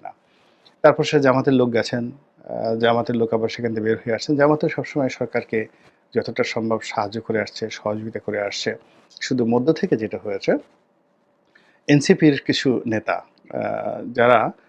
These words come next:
সরকারের সঙ্গে জামাতের দূরত্ব তৈরি করে ফেলেছে, কিন্তু ইতিমধ্যেই এনসিপির সে সকল নেতা,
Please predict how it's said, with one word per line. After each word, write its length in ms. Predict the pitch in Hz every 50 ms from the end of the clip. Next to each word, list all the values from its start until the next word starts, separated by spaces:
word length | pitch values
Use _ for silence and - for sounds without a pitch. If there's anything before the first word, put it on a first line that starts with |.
| _ _
সরকারের 300 | - - 139 - - 135
সঙ্গে 200 | - - 131 123
জামাতের 380 | 117 120 117 117 117 - 123 110
দূরত্ব 320 | 120 123 120 120 - 127
তৈরি 260 | - - 147 156 160
করে 180 | 147 - - 104
ফেলেছে, 440 | - - - - - - - - - - _ _ _ _ - - _ _ _ _
কিন্তু 180 | 147 131 147 151
ইতিমধ্যেই 680 | 165 - 175 170 170 170 151 139 135 160 226 277 269 -
এনসিপির 380 | - 127 123 110 - 131 135 120
সে 160 | - - 117
সকল 300 | 104 123 - - 113 107
নেতা, 360 | 107 104 - - - 156